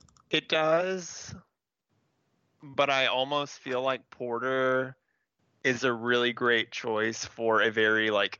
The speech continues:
crisis heavy book. Not that Porter ever actually worked on a crisis book, but there's something about his style that feels,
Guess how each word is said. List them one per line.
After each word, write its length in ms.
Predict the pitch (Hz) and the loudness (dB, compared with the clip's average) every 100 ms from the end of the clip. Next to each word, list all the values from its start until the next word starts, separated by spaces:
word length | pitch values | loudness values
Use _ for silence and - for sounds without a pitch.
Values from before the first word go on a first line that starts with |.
| _ | _
crisis 1120 | - - 110 107 107 113 104 95 - - - - _ _ | -8 0 2 2 0 -2 -2 -2 -10 -12 -16 -18 _ _
heavy 580 | - 107 98 101 98 98 | -2 0 -2 -6 -10 -12
book. 560 | - 95 - - - - - _ | -8 -6 -6 -8 -12 -20 -20 _
Not 260 | 131 117 117 | -4 -2 0
that 180 | 123 123 | -2 -4
Porter 400 | - 113 113 110 | -4 -2 2 2
ever 320 | 107 107 107 | 2 2 2
actually 440 | 92 98 - 107 | 0 -2 -6 -10
worked 320 | 104 101 101 110 | -6 -6 -6 -6
on 240 | 107 104 | -6 -4
a 100 | 107 | -6
crisis 480 | - 113 117 131 117 | -2 -2 -2 -4 -8
book, 280 | - 123 - | -2 -2 0
but 140 | 113 - _ _ _ _ _ _ - | -4 -4 _ _ _ _ _ _ -4
there's 220 | 123 113 | -4 0
something 340 | 127 117 127 | -2 -2 -6
about 280 | 117 113 113 | -2 0 0
his 180 | 113 104 | -2 -12
style 560 | - 117 104 101 101 101 | -8 -6 -4 -2 -2 -2
that 200 | 98 - | -4 -6
feels, 1160 | - 120 107 104 101 104 104 104 - - - | -16 -8 -2 2 2 0 -6 -12 -12 -14 -18